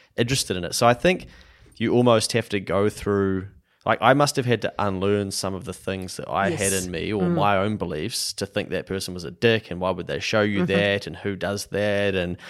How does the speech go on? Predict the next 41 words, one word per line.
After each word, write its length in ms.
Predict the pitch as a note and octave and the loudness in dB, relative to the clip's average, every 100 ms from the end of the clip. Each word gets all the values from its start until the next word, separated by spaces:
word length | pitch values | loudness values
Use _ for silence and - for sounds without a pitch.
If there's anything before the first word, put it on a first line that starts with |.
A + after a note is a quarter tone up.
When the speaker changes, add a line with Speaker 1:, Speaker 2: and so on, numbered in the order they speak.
| - - - | -18 -20 -14
Speaker 1:
to 140 | - A2+ | -2 2
now 280 | A2+ A2 G#2 | 6 6 6
be 520 | G2+ G2+ G2 F#2+ F#2 | 4 2 0 -4 -8
very 300 | F#2+ G#2+ G2+ | 0 2 4
interested 500 | - A2+ A2 - F#2+ | 0 -2 -4 -4 -4
in 220 | F#2 F2+ | -2 -2
Speaker 2:
Yeah. 180 | F3 E3+ | 0 0
Speaker 1:
how 120 | E3 | 2
they 100 | F3 | 2
might 180 | G#2 F#2 | 2 0
have 120 | F#2 | -2
done 220 | F2+ F2+ F2 | -2 -2 -2
that 260 | E2+ E2+ | -2 -2
or, 440 | F2+ F#2 F2+ F2 G2+ - | -2 0 0 0 -4 -10
you 140 | - F#2+ | -4 0
know, 220 | E2 D2 - _ - | 0 -2 -8 _ -8
Speaker 2:
Yeah. 280 | F2+ F#2+ F#2 | -2 0 0
Speaker 1:
um, 140 | F#2 | 0
those 240 | F2+ G#2 - | 2 2 2
sorts 240 | G#2+ - | -2 -4
of 80 | F#2+ | -6
things. 320 | F2+ F2+ F2+ | -4 -4 -6
So 340 | - G2 G2 F#2+ - - _ _ | 0 2 2 -2 -12 -20 _ _
I 120 | - | 0
think, 260 | C#3+ - - | 0 -2 -4
do, 160 | B2+ C#3 | -4 -2
do 140 | D#3 | -4
you 40 | |
think 420 | D#3+ F2 - _ A#2 | -2 -2 -4 _ 0
that 380 | A2+ - - | 0 0 -8
maybe 540 | A2 A2 G#2+ G#2+ G2+ F2+ _ _ - - - - - | -2 0 2 2 0 -6 _ _ -20 -20 -12 -8 2
everybody's 580 | A#2 B2 B2 A2 G#2+ - | 6 8 6 4 2 -2
probably 280 | G2 F#2+ | -4 -4
got 340 | F2 F#2 F#2 - _ _ _ _ _ | -4 0 0 -2 _ _ _ _ _
a 100 | G2+ | -4
change 420 | F#2+ - G2 G2+ G2 | -2 -2 -2 -2 -4
in 120 | F#2+ | -4
them 140 | F#2 | -6
that 180 | C2+ C2+ | -8 -4
they 160 | E2+ F#2 | -4 -4
can 560 | - F#2+ F#2+ F#2+ F2+ | -4 -4 -2 -6 -10